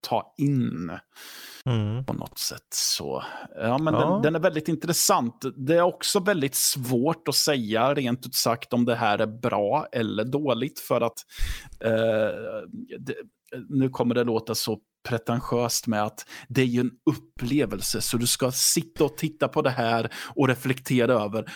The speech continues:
Speaker 1: vad gör den här
Speaker 2: Ja.
Speaker 1: upplevelsen med mig? Vad får den här upplevelsen mig att
Speaker 2: Mm.
Speaker 1: känna? Ehm,
Speaker 2: Intressant.
Speaker 1: men jag kan väl försöka vara krass och säga, jag tycker att den är bra och jag tycker att den är sevärd.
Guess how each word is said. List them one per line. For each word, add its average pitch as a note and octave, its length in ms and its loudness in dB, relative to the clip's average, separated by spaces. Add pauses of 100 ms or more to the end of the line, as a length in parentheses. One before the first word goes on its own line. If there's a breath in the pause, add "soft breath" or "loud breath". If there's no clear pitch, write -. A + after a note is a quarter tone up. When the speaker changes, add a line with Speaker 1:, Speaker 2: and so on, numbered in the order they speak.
(100)
Speaker 1:
vad B2+ 300 2
gör C3+ 420 4
den B2+ 160 2
här G#2+ 240 0
Speaker 2:
Ja. A2+ 120 2 (180)
Speaker 1:
upplevelsen A2+ 680 2
med B2 100 4
mig? A#2+ 520 4
Vad A#2+ 200 0
får B2 420 0
den A#2+ 220 2
här A2+ 340 0
upplevelsen A#2 920 0
mig C3 420 0
att B2+ 60 0
Speaker 2:
Mm. A2 80 4
Speaker 1:
känna? G2+ 380 2 (840 loud breath)
Ehm, G#2 420 2
Speaker 2:
Intressant. F#2+ 640 -4
Speaker 1:
men D3 340 2
jag B2 200 2
kan B2+ 120 2
väl A#2+ 100 4
försöka B2+ 420 2
vara A2+ 120 0
krass - 300 -4
och A2 60 -6
säga, A#2 220 2
jag - 120 2
tycker C3+ 240 0
att C3 80 -6
den B2 120 2
är A2 40 0
bra B2+ 600 2
och C3 120 2
jag B2 100 2
tycker - 240 -6
att F2+ 140 -4
den G#2+ 120 -2
är F#2 80 -2
sevärd. A2 800 0